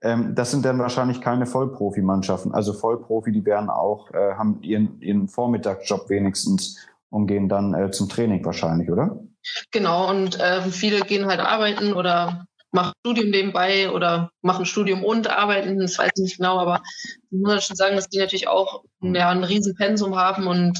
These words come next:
Speaker 2: ähm, muss man auch Respekt zollen, dass die quasi trotzdem das Niveau haben,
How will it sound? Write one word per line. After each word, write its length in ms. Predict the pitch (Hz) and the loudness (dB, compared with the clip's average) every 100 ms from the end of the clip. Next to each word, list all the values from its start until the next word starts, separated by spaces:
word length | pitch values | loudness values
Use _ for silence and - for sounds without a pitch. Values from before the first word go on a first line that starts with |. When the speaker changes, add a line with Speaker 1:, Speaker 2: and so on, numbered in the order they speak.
| - | 0
Speaker 2:
ähm, 440 | 175 175 170 170 | 2 2 2 0
muss 180 | 175 - | 0 0
man 100 | 175 | 2
auch 240 | - - | 2 2
Respekt 320 | 175 - 196 - | 0 0 -2 0
zollen, 180 | 185 | 0
dass 120 | 180 180 | 2 0
die 280 | 185 180 - | 0 -2 -2
quasi 520 | 180 185 185 180 180 - - - - | 0 2 2 0 -2 -10 -10 -14 -8
trotzdem 340 | - 196 196 190 | -2 0 2 0
das 160 | 185 | 0
Niveau 380 | 196 180 196 202 | 0 0 0 0
haben, 460 | 196 190 202 202 | 0 0 0 0